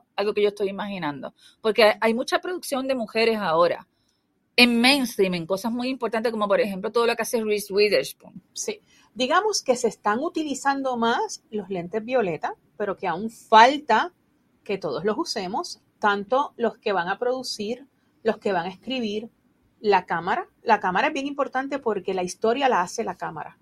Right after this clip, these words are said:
Speaker 2: Y te digo ahora por qué.
Speaker 1: Ve, yo eso no lo, eso real-, realmente no lo sé.
Speaker 2: Pero sobre todo los que estamos viendo, ¿no? Cuando somos espectadores, que lo veamos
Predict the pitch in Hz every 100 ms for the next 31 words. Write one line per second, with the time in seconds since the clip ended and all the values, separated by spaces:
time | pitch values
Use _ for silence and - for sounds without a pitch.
0 | - 196 180 175 180 - 156 147 147 156
1 | 180 - 180 208 180 - 202 240 233 214
2 | 190 - 196 214 240 262 294 330 294 208
3 | 190 196 - 170 - 269 247 - 254 240
4 | 233 226 339 339 262 240 - _ _ -
5 | 208 - - - - 190 196 196 196 170
6 | 143 330 381 185 170 165 180 247 - 254
7 | - 262 269 240 - 208 165 160 226